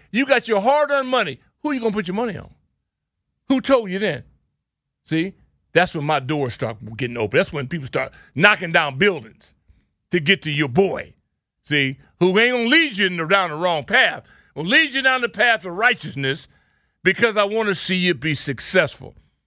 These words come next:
Okay, so y'all chase all that you wanna chase. Well, would you put your mortgage on me? That's what I'm counting on. I want you to ride me like Secretariat. See, I'm gonna take you to the promised land because there's n-, a formula to this.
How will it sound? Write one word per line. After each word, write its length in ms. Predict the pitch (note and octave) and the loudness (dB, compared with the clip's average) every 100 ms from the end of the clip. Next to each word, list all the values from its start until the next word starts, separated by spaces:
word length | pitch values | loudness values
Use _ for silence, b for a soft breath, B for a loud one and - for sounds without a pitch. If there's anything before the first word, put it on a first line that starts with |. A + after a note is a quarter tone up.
| _ _ _ - | _ _ _ -6
Okay, 200 | C3 D#3+ | -2 -2
so 140 | D3+ | -2
y'all 300 | D3 A#3+ C#4+ | 2 4 2
chase 380 | C#4+ - C4+ - | -2 0 0 2
all 180 | B3 A#3 | 2 2
that 180 | A3+ - | 0 -2
you 60 | G#3+ | -2
wanna 220 | G#3 D#3 | 0 -2
chase. 460 | - A3 C3+ - _ _ _ _ _ _ _ - | 2 2 0 -12 _ _ _ _ _ _ _ -4
Well, 160 | G3 G#3+ | -2 2
would 260 | C#4+ C#4 | 2 2
you 100 | B3+ | -2
put 300 | - D4 - | 0 0 2
your 120 | G#3 | 0
mortgage 600 | F#3 A3+ E4+ E4 A3 D#3+ | 2 4 4 4 0 -2
on 220 | F3 D3 A#2+ | 0 0 -6
me? 240 | A#2 - _ _ _ _ _ - | -12 -18 _ _ _ _ _ 2
That's 220 | C#4 G3+ | 2 2
what 120 | G#3 | -2
I'm 120 | G#3+ | -2
counting 380 | - A3+ F#3+ C#3 | 2 0 0 -6
on. 240 | A#2 G2+ _ _ _ _ - | -6 -6 _ _ _ _ 2
I 140 | A3+ | 2
want 300 | B3 A#3 - | 2 -2 0
you 80 | F#3 | -2
to 80 | D#3 | 2
ride 400 | E3+ G3+ F#3 E3+ | 4 4 2 0
me 180 | G3 D#3+ | -2 0
like 220 | C#3+ A2+ | 0 0
Secretariat. 800 | D#3+ B2+ - D3 D3+ A2+ G2+ _ _ _ _ _ _ | -2 -2 -4 0 0 0 -8 _ _ _ _ _ _
See, 220 | D#3 D3 | 0 2
I'm 100 | D#3+ | 4
gonna 100 | G#3 | 2
take 200 | G#3+ F3+ | 2 0
you 80 | C3 | 0
to 80 | C3 | -8
the 60 | |
promised 340 | A2 F#3+ C#3+ A2 | 0 0 0 -6
land 300 | A2+ G#2+ _ _ _ _ _ _ - | -8 -10 _ _ _ _ _ _ -4
because 380 | E3 E3 F#3+ D#3 | -2 2 0 2
there's 220 | F3 C3 | -2 -2
n-, 160 | D3+ - | -4 -4
a 60 | D3 | -6
formula 680 | - C#4 D#4+ B3+ F#3+ D#3 | 0 4 4 2 -2 -4
to 160 | - D3+ | -4 -2
this. 440 | C#3+ A2+ - - | -2 -2 -8 -12